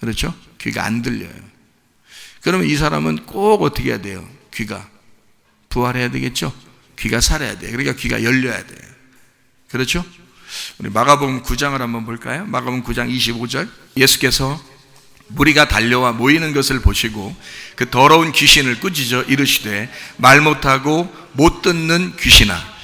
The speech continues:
내가 네게 명하노니 그 아이에게서 나오고 다시 들어가지 말라." 하시매.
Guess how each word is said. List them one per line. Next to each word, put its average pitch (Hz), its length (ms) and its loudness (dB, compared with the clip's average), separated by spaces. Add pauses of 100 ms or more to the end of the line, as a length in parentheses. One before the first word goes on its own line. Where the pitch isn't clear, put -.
(220)
내가 151 320 8
네게 175 320 6
명하노니 147 600 4
그 156 200 6
아이에게서 135 640 6
나오고 143 440 4
다시 151 340 6
들어가지 156 460 2
말라." 160 420 6
하시매. 165 840 2